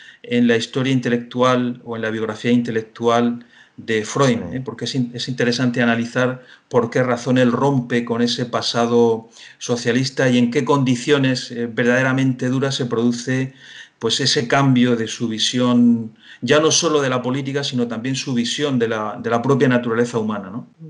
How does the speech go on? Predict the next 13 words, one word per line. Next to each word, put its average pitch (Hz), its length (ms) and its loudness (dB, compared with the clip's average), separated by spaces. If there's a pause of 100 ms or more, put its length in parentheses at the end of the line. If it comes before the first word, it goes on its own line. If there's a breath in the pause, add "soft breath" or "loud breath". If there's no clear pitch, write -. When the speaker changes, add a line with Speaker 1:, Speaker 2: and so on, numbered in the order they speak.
(220)
Speaker 2:
Te, 110 160 -8
te, 123 220 -10
te 123 120 -4
interrumpo, 120 420 2
Jerónimo, 110 440 2
un 101 60 2
Speaker 1:
Sí, 139 180 4
Speaker 2:
poco, 113 380 4
Speaker 1:
cómo 98 80 -2
Speaker 2:
eh, 95 120 0
Speaker 1:
no. 120 220 -8 (100)
Speaker 2:
este, 92 520 -2 (800 loud breath)
sí, 107 340 -4